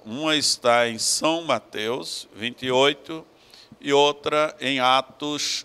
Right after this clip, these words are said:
dois. Nós costumamos ler as duas, porque nós cristãos desta mensagem, nós temos a revelação dada por Jesus Cristo.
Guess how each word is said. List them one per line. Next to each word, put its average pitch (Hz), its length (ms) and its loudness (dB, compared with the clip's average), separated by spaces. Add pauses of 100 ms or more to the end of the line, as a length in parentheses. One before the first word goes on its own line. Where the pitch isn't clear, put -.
(140)
dois. 110 800 -2 (840)
Nós 117 300 0
costumamos 139 800 -2
ler 117 260 0
as 120 180 -2
duas, 165 680 -2 (440)
porque 156 240 -4
nós 160 340 0
cristãos 147 1080 -2
desta - 460 0
mensagem, 127 760 -4 (560)
nós 120 300 0
temos 143 460 -2
a 135 80 4
revelação 151 840 0
dada 131 380 2
por 170 260 -6
Jesus 156 460 -8
Cristo. 120 560 -8